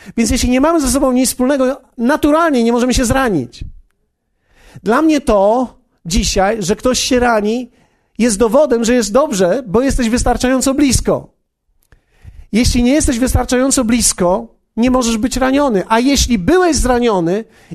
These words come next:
i dystansujesz się, żeby nie być zranionym, to popełniasz błąd.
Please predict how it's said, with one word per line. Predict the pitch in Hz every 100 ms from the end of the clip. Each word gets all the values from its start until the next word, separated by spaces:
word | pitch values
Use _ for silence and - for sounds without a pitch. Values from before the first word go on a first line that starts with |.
| -
i | 254
dystansujesz | 185 262 - 247 226 320 330 285 -
się, | 247
żeby | 208 220 208
nie | 202 285 349
być | 285
zranionym, | 175 196 185 175 151 160 214 - _ -
to | -
popełniasz | 277 262 269 285
błąd. | 226 311 339 220 120 -